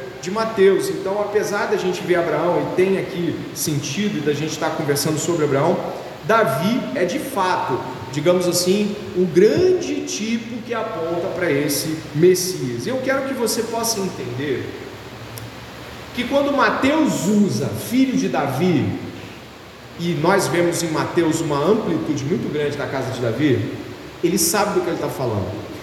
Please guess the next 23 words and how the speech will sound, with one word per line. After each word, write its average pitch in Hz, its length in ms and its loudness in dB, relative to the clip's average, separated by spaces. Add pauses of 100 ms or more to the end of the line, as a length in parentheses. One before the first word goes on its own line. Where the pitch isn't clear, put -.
(180)
Mas 220 140 2
para 233 160 0
que 262 120 2
você 262 440 2
também 233 440 2
saiba 185 640 0 (180)
que 214 100 -6
tipo - 320 -2
de 269 100 -4
promessa 180 760 0
o 135 60 0 (180)
filho 247 180 0
de - 100 -4
Davi 151 280 -2
guardava, 135 720 0 (280)
eu 220 60 -4
gostaria 220 380 2
que 170 100 0
você 180 220 0
marcasse 160 640 -2
a - 20 -2
sua 208 180 0
Bíblia, 139 400 0